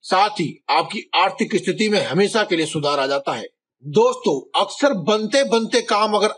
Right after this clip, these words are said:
आपके बिगड़ जाते हैं तो इसके पीछे का कारण आपका पितृदोष भी हो सकता है। इससे बचने के लिए आप चावल की खीर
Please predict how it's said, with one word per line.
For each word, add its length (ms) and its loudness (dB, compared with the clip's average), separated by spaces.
आपके 280 2
बिगड़ 420 0
जाते 320 0
हैं 160 -4
तो 80 0
इसके 260 0
पीछे 460 -2
का 140 0
कारण 460 0
आपका 320 2
पितृदोष 800 0
भी 140 0
हो 140 4
सकता 320 -2
है। 280 -4
इससे 260 0
बचने 520 0
के 100 -2
लिए 340 -4
आप 340 0
चावल 360 2
की 180 -2
खीर 420 0